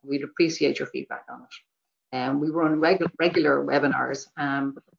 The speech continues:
and to subscribe to these, um, please visit F S A I dot I E forward slash subscribe.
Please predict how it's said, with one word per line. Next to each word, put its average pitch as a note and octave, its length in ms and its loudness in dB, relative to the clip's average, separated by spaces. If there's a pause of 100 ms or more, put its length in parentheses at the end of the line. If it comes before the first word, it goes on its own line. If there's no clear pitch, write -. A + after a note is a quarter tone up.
and D3 100 -4
to - 60 -10
subscribe F#3 680 2
to D3 100 -2
these, C#3+ 480 -2
um, C#3+ 300 0
please D#3 200 -2
visit D3 420 0
F D#3+ 120 -2
S D#3+ 140 -8
A D3 100 2
I C3 220 2
dot C3+ 240 -2
I C3 120 -4
E C3 320 -2
forward C3+ 240 -6
slash C3 320 -4
subscribe. B2 540 -6